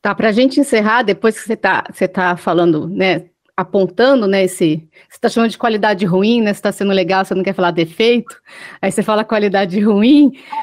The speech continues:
mas aí, além de tudo, além de tudo, você acha que ele ainda possui características que fazem dele um bom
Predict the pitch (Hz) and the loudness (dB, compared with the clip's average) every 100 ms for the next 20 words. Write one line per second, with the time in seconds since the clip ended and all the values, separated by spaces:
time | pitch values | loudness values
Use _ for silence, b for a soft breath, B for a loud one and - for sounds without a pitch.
0 | B 226 240 233 226 240 - 226 226 285 | B -2 0 2 0 -2 -4 -2 0 2
1 | 302 254 - 277 226 202 208 233 202 254 | 2 -2 -4 -4 -2 -2 -2 -4 -8 -10
2 | 233 254 262 247 269 269 247 240 247 269 | -4 -2 -2 -4 -4 -2 0 0 0 0
3 | 285 277 262 254 233 233 226 202 220 247 | 0 -2 -2 -2 -2 -2 -2 -2 -2 -2
4 | - 247 - 262 262 233 269 254 226 208 | -2 -4 -2 -4 0 0 2 0 -2 0
5 | 226 226 214 185 214 254 285 | 0 0 -2 0 2 2 0